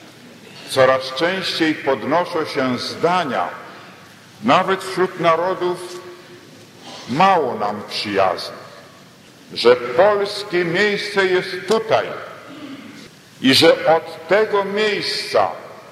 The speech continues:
zależy równowaga i społeczna, i polityczna w całej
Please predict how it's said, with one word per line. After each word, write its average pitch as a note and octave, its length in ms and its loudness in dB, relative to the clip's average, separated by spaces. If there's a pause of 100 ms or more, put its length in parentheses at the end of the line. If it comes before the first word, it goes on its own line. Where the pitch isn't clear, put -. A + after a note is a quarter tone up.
(480)
zależy B2 800 2 (1120)
równowaga E3 1300 2 (800)
i G#2 140 0
społeczna, A#2+ 1000 2 (720)
i A2+ 140 0
polityczna A#2+ 960 0
w - 220 -10
całej D#3+ 360 0